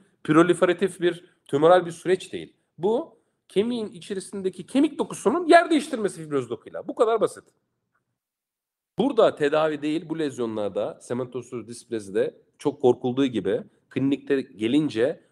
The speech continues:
korkulacak, endişe edecek, hastayı da endişeye sürükleyecek bir lezyon kesinlikle değildir. Hiç korkacak bir şey yok. Bu lezyonu teşhis edin, teşhis et-, edince hastada semptom var mı yok mu? Önemli olan budur. Ağrısı var mı yok mu?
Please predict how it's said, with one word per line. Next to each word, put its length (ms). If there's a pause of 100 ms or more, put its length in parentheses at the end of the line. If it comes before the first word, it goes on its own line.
(140)
korkulacak, 800 (260)
endişe 400
edecek, 340
hastayı 400
da 40
endişeye 500
sürükleyecek 600
bir 100
lezyon 240
kesinlikle 480
değildir. 420 (560)
Hiç 220
korkacak 440
bir 60
şey 180
yok. 220
Bu 80
lezyonu 320
teşhis 400
edin, 340 (340)
teşhis 400
et-, 280
edince 640 (160)
hastada 420
semptom 440
var 100
mı 100
yok 160
mu? 60
Önemli 220
olan 260
budur. 320 (760)
Ağrısı 400
var 140
mı 100
yok 200
mu? 120